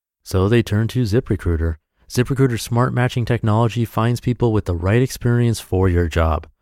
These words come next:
In fact, four out of five employers who post on ZipRecruiter get a quality candidate within the first day.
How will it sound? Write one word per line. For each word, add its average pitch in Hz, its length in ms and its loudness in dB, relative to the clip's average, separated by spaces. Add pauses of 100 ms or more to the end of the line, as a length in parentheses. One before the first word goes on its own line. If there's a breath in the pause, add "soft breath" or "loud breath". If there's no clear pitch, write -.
(140)
In 98 100 -6
fact, 90 240 0
four 104 320 0
out 104 100 2
of 95 60 -6
five 98 240 0
employers 98 500 0
who 90 80 -2
post 98 340 -2
on 104 120 0
ZipRecruiter 117 600 0 (320)
get 90 120 -4
a 85 60 -4
quality 113 400 0
candidate 123 520 0 (220 soft breath)
within 117 440 -2
the 123 60 0
first 90 440 -4
day. 82 340 -4